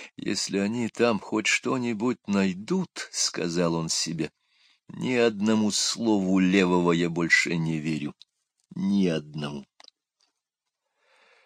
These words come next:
У велиморцев нашлись справные воины, сумевшие раствориться в лесных потемках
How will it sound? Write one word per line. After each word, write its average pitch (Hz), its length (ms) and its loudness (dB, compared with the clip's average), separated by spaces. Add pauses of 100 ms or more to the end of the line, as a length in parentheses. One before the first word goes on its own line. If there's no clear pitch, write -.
(440)
У 117 180 8
велиморцев 190 880 10
нашлись 190 760 6
справные 156 880 8
воины, 87 520 6
сумевшие 139 640 4
раствориться 151 680 2
в 139 40 -4
лесных 123 440 -2
потемках - 680 2